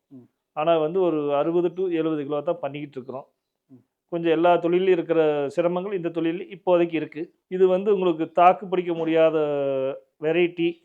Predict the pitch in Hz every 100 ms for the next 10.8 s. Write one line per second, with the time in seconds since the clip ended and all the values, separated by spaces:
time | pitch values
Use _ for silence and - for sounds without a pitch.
0 | _ _ _ 160 160 151 147 147 143 143
1 | 139 139 135 135 _ _ _ _ 156 165
2 | 175 175 170 190 165 160 170 170 175 170
3 | 165 156 139 - _ - 175 208 196 190
4 | 185 175 202 220 214 196 170 175 185 180
5 | 190 180 180 185 196 175 156 156 151 139
6 | 151 160 170 147 170 233 _ 202 165 175
7 | 180 170 147 165 143 139 123 123 117 113
8 | 110 123 _ _ 190 156 156 143 143 147
9 | 147 175 190 185 185 175 - 180 175 -
10 | 151 147 135 131 139 143 131 135